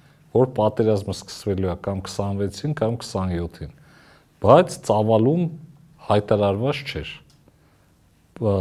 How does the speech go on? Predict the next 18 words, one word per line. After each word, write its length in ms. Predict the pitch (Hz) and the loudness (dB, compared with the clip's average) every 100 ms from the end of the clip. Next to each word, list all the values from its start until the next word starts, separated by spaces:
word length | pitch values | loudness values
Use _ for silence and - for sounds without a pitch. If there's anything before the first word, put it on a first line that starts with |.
| 85 | 0
զորքերը 680 | 87 98 98 - 110 160 139 | 0 0 0 0 2 2 2
գտնվում 540 | 98 - 98 101 113 139 | -2 -2 -6 -2 -2 0
էին 220 | 165 160 - - - _ _ _ _ 98 | -2 -4 -10 -20 -20 _ _ _ _ -6
իրանց 320 | 113 131 135 | -2 -2 -4
այդ 160 | 92 - | -6 -6
շտատնի 560 | - 101 - 123 135 147 139 - - - _ - - | -4 -4 -4 -2 -2 -4 -8 -16 -20 -20 _ -20 -4
տեղերում։ 460 | 95 87 82 73 73 - _ _ _ _ _ _ _ _ _ _ _ _ _ _ _ - | -2 -2 -4 -4 -10 -16 _ _ _ _ _ _ _ _ _ _ _ _ _ _ _ -10
Ա, 100 | 82 78 76 76 - _ _ _ _ _ _ _ _ _ _ - | -6 -6 -6 -10 -16 _ _ _ _ _ _ _ _ _ _ -2
մի 120 | 147 160 | 0 2
քանի 300 | 135 123 110 | 0 2 2
ժամվա 380 | 95 95 95 98 90 | 2 2 2 2 0
ընթացքում 680 | 87 - 85 - - 139 170 - - - - - _ _ - | -2 -4 -6 -6 -4 -2 -4 -8 -20 -20 -20 -20 _ _ -10
արդեն 320 | 98 - 101 | -10 -6 -8
խփել 380 | - 107 - 95 | -4 -4 0 0
են 140 | 95 90 | 0 -2
Արցախի 540 | 90 - 92 82 - 76 | -2 -4 -6 -6 -6 -4
հոպը, 440 | 80 80 - 131 170 160 - - - _ _ _ | -6 -4 2 2 2 -6 -16 -20 -20 _ _ _
ա, 100 | _ | _